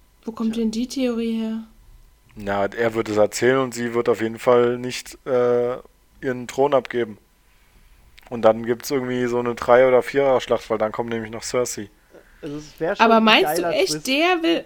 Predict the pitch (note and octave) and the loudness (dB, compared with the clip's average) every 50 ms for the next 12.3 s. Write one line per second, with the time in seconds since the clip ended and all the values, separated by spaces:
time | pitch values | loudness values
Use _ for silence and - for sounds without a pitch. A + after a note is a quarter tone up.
0 | - _ - D#3 - A#3+ C4 D4+ E4+ F4+ D#4 D#4 D#4+ E4 E4 E4 D#4+ D#4+ D#4+ - | -10 _ -8 -6 -4 -2 0 0 0 0 0 0 0 0 2 2 2 0 0 -4
1 | - - - - - - A3+ C4 D4 D#4+ E4+ E4+ D#4 C#4+ A#3 A#3+ A#3 A3+ A#3+ A#3 | -10 -12 -10 -10 -8 -6 -4 -2 -2 -2 -2 -2 -2 -2 -2 -2 -4 -4 -4 -2
2 | A3+ - - - F#4+ A#4+ A4+ - - C4+ A#3 A#3+ - G#3+ G#3 G#3 - - F3+ - | -2 -4 -2 -2 -2 -2 -2 -2 -2 -2 -2 0 -2 -4 -4 -4 -6 -8 -8 -8
3 | - G#3 E3+ E3+ - - - - - - _ - - - _ - - G#3+ A#3 A3+ | -8 -10 -10 -12 -12 -16 -18 -20 -20 -20 _ -20 -20 -20 _ -4 0 2 2 4
4 | G#3 G#3 A3 A3 - A#3 G3+ G3+ G#3+ D#4 E4 - D4+ - - - - - - F3+ | 4 2 0 0 -2 -2 0 0 0 0 0 -2 -4 -4 -6 -12 -12 -8 -6 -4
5 | F3 F3 F#3 - - G3 E3+ - - E3 F3+ F#3 F3+ F#3+ B3 E4 - _ _ _ | -4 -4 -6 -6 -8 -8 -8 -8 -8 -6 -4 -4 -4 -4 -4 -8 -10 _ _ _
6 | _ _ _ _ _ _ - - A3 G#3+ G#3+ - G3 F#3 F#3 F#3+ G3 F#3+ F#3 E3+ | _ _ _ _ _ _ -4 -2 -2 -2 0 0 2 2 2 2 0 -2 -4 -6
7 | - - - - - - - - - - G#3+ F#3+ G3+ F#3 F#3 G#3+ D4 D4 - B2+ | -10 -16 -20 -20 -20 -20 -20 -20 -8 -6 -2 4 6 8 8 8 10 12 12 12
8 | C3+ C#3 D#3 E3+ F3 E3+ - - _ - F3+ - B3+ C#4+ D4+ C#4+ A3 A3 - - | 12 12 12 10 10 8 6 0 _ -4 -2 0 2 2 2 2 0 -4 -4 -2
9 | A3+ C#4+ D4 - - G3+ G#3 G3+ G#3+ A#3 - - A3+ A3 - - G3 G#3 G3+ G3+ | -2 -2 -2 -2 -2 -2 0 0 0 0 -2 -4 -6 -4 -4 -2 -2 -2 -2 -2
10 | G3+ - - - - - - F3+ G#3 B3 D4+ D4 D4+ C4+ A3 A3 A#3 A#3+ - D4 | -6 -8 -8 -8 -8 0 2 4 4 4 4 2 0 0 0 -2 -2 6 8 8
11 | D4 A3+ F#3 F3 F#3+ F3+ F3+ D#3+ A#3 D4 D4+ D#4+ C#4+ A#3+ A3+ - F#3+ F3+ F#3+ F3 | 8 8 6 2 0 2 2 4 4 4 4 4 4 2 2 0 -2 0 0 0
12 | F3 E3+ E3+ - - - | -2 -2 -2 -8 -12 -14